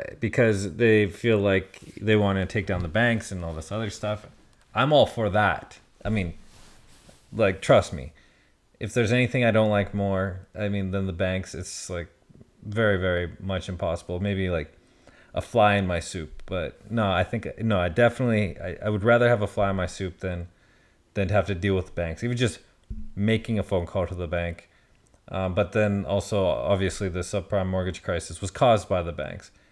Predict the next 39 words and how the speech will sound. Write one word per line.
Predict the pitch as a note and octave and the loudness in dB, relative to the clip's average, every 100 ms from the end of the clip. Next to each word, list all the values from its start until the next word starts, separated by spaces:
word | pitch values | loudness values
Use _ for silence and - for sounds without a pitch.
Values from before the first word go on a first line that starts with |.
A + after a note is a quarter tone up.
| _ _ - | _ _ -8
Uh, | - F#2+ F#2 F2 - _ - - - A#2 | 0 4 2 0 -12 _ -20 -20 -10 -4
but | B2 C#3 | 4 8
I | C3+ | 8
don't | C3+ | 8
wanna | A#2+ | 6
get | G2 G2+ | 4 4
onto | F#2 F#2+ | 2 0
that | F#2+ E2+ | -2 -2
tangent, | - E2+ D#2 D2+ - - | -6 -10 -8 -12 -16 -14
but | D2 _ _ _ _ | -14 _ _ _ _
banks | C3+ C3 B2+ - - - - - - | 4 4 2 -6 -14 -16 -20 -20 -4
are | A2 | 0
evil, | G2 G2 F#2 F2+ E2+ - - | 0 0 -2 -4 -6 -12 -10
in | F#2 | -4
my | F2+ | -4
opinion. | E2+ - F#2 F2+ E2+ F2 _ _ _ _ _ - | -4 -4 -6 -4 -8 -12 _ _ _ _ _ -6
And | G2 F#2+ F2+ | -2 0 -2
so | - G#2 | 0 2
I | F#2+ | 2
believe | G#2 G#2+ A2 G#2 | 2 0 2 2
in, | G2 F#2+ | 0 0
um, | F#2 E2+ E2 E2 - _ | -2 -4 -6 -12 -18 _
I | G#2 | -4
believe | G#2+ C#3 F3 | 2 4 6
in | D3 | 4
what | A2+ G#2+ - | 2 2 0
cryptocurrency | B2+ - G2+ - A2 G2+ G#2 F2+ | -6 -2 -4 -2 -4 -4 -4 -4
is | F2 D#2+ | -4 -6
doing | F2 G2 A2+ F#2+ | -6 -4 -2 -4
or | F2 | -6
trying | - G2 G2+ | -4 -2 -2
to | F#2+ | -4
do, | D#2+ G2+ F#2 F#2 _ _ _ _ _ _ _ - | -4 -4 -4 -8 _ _ _ _ _ _ _ -4
and | G#2 G2+ G2 | 0 2 2
I | F#2+ | 0
believe | G#2 A#2+ | 0 0
in | A2+ | 0
the | G2 | -2
cause. | - A2 G#2 F2+ E2+ - - | 0 2 4 2 -2 -12 -20